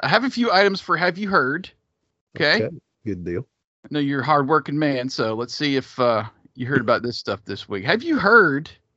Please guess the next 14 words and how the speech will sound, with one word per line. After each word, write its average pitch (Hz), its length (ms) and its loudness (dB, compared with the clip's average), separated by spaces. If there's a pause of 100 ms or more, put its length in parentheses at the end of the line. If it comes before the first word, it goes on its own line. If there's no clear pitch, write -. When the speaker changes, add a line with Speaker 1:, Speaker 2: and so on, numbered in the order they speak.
(480)
Speaker 1:
Peacock 220 500 4
has 139 140 -4
ordered 147 320 0
a 117 40 -8
straight-to-series 160 1300 -4 (200)
Field 214 260 6
of 175 140 2
Dreams 175 380 -2
T 180 260 -10
V 165 220 -6
show? 92 460 -4 (880)
Speaker 2:
Hmm. 170 120 -6 (800)
I 226 200 4
be-, 226 200 -4